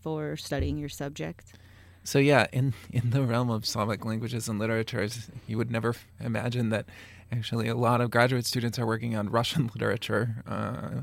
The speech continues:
Speaker 2: mostly because, uh, again, it is such a huge literary culture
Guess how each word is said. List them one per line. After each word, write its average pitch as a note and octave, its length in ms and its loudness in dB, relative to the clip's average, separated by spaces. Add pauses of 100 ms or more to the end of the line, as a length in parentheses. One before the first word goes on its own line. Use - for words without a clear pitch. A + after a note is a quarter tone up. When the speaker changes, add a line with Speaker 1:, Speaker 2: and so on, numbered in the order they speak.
Speaker 2:
mostly C3 340 2
because, A#2 460 -2 (600)
uh, - 60 -8 (260)
again, G#2+ 280 2
it G#2+ 180 0
is A#2+ 240 -2
such A#2 220 -4
a - 20 -6
huge A#2+ 460 -2
literary G#2+ 360 -2
culture A2+ 500 -4